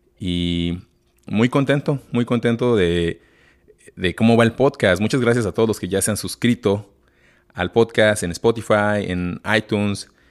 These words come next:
Soy muy, muy contento y muy agradecido y gracias por todos sus comentarios. Antes de arrancarnos de lleno con el tema, les quiero compartir que al momento que estoy grabando este episodio, acaba de ocurrir algo muy importante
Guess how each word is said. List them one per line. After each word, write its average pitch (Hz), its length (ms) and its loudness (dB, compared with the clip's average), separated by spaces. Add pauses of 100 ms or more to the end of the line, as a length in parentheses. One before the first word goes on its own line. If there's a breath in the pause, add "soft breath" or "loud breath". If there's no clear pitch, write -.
Soy 110 180 -2
muy, 135 160 4
muy 131 140 2
contento 113 440 0
y 120 60 2
muy 101 100 2
agradecido 98 540 2
y 85 340 -2
gracias 104 340 2
por 90 160 -4
todos 104 140 0
sus 95 100 -8
comentarios. 92 640 -2 (1500 soft breath)
Antes 143 260 2
de 104 240 8
arrancarnos 110 540 2
de 92 80 2
lleno 104 200 2
con 95 140 -4
el 87 140 -2
tema, 113 400 2 (260)
les 104 140 -6
quiero 156 140 -2
compartir 104 460 0
que 123 460 0 (400)
al 98 300 -4
momento 98 720 2
que 98 60 -8
estoy 110 200 0
grabando 107 520 4
este 104 240 0
episodio, 107 600 0 (680)
acaba 135 300 0
de 165 60 0
ocurrir 110 280 0
algo 120 400 2
muy 117 340 2
importante 113 840 -2